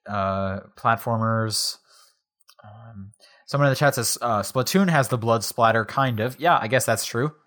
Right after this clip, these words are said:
That's true. Um, anyway, uh,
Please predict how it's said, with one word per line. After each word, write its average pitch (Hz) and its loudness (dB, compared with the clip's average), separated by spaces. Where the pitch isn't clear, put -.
That's 101 -10
true. 113 -8
Um, 98 -2
anyway, 117 -2
uh, 90 -10